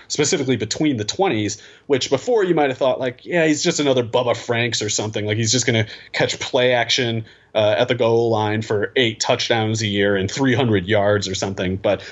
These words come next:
uh, as much as people were surprised by his four four nine, I tend to look at things like that as, it's not that he has track speed that doesn't factor into the real play.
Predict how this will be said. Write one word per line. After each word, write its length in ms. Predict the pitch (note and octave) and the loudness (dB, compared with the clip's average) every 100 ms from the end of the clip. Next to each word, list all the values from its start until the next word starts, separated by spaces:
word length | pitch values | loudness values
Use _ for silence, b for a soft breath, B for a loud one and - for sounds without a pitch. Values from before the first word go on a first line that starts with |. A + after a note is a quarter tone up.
| B B | B B
uh, 240 | A2+ G#2 | 2 4
as 140 | C#3 C#3 | 2 2
much 160 | G#3+ | 0
as 80 | G3 | -2
people 340 | - - F#3 E3 | -4 -4 0 0
were 80 | |
surprised 480 | C#3+ A#2+ - C3 C#3+ | 0 -2 0 0 2
by 140 | B2+ G#2 | 0 -2
his 100 | G#2+ | -2
four 260 | C3+ B2+ | 0 -2
four 220 | - A#2+ | 0 -2
nine, 480 | A2 A#2 B2+ A#2+ A2 B B B B - | 2 2 4 2 -2 B B B B -4
I 220 | D3 G#3 | 0 0
tend 420 | A#3+ - G3+ F#3+ | -2 0 0 0
to 80 | E3+ | 0
look 240 | C#3+ D3 D3 | 0 0 0
at 140 | - | -2
things 220 | C#3+ C3 | -6 -2
like 180 | B2 A#2+ | -4 -2
that 300 | A#2+ A#2 - | 0 0 2
as, 440 | A#2 A2+ G#2+ G#2 B B - | 0 2 0 -6 B B -4
it's 220 | A2+ E3 | -2 0
not 180 | F3 F#3+ | 0 0
that 100 | F#3 | 2
he 80 | E3+ | 2
has 460 | D#3+ B2 - - _ _ _ _ _ _ - | 0 0 -6 -6 _ _ _ _ _ _ -10
track 460 | - D3+ C#3 D3 | -6 0 0 0
speed 460 | - - C3+ B2 A#2 | -2 -2 -4 -4 -4
that 140 | A#2 | 0
doesn't 380 | C#3 C3 B2 - | 2 2 0 -2
factor 420 | C#3+ B2+ - A2+ | 2 2 2 0
into 240 | A#2 B2 A2+ | 0 0 0
the 120 | G#2+ | 0
real 340 | A2 A2+ G#2 | 2 2 2
play. 640 | F#2+ - D3 C3+ A#2 A2 | -2 -4 0 2 2 0